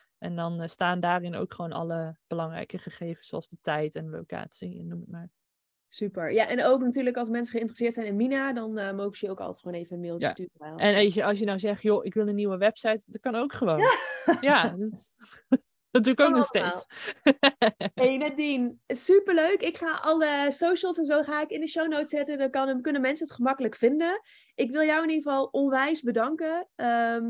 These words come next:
Speaker 2: voor je tijd en voor eigenlijk, ja, het gesprek dat we hebben gehad. Want ik denk dat het heel inspirerend is. Van groot denken naar steeds kleinere stappen. En, eh, uiteindelijk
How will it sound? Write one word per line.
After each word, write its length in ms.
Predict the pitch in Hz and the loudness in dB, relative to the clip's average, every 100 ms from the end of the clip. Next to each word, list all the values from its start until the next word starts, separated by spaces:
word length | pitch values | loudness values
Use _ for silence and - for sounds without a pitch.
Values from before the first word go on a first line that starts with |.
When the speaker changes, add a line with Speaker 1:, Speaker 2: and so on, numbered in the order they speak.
| 233 | -6
Speaker 2:
voor 460 | - 208 277 277 277 | -8 -6 0 2 2
je 180 | 262 247 | 0 -2
tijd 300 | 294 285 277 | -4 -4 -2
en 160 | 254 | -4
voor 200 | 254 269 262 | 0 0 0
eigenlijk, 360 | - 247 254 | -2 -4 -4
ja, 80 | 269 | -2
het 120 | 233 | -4
gesprek 360 | - - 302 415 | -6 -8 -4 -4
dat 140 | 392 | -4
we 80 | 311 | -2
hebben 180 | 233 214 | -2 -2
gehad. 200 | 190 202 | -4 -6
Want 120 | 240 | -4
ik 60 | 233 | -4
denk 120 | 254 | -2
dat 80 | 269 | -4
het 100 | 240 | -2
heel 140 | 233 | 0
inspirerend 640 | 233 226 220 202 220 220 208 | -2 -4 -6 -2 0 -2 -4
is. 220 | 196 190 | -6 -6
Van 160 | 208 202 | -8 -8
groot 520 | - 262 262 285 - | 0 2 4 2 0
denken 360 | 226 226 226 | -2 -2 -4
naar 160 | 208 202 | -6 -8
steeds 300 | - 220 220 | -8 -8 -6
kleinere 440 | - 202 208 190 | -8 -8 -8 -10
stappen. 500 | 190 208 190 196 - | -10 -8 -8 -8 -10
En, 300 | - 185 185 | -8 -8 -8
eh, 180 | 185 170 - | -8 -10 -10
uiteindelijk 840 | 160 - 208 214 190 - _ _ | -12 -8 -6 -4 -6 -10 _ _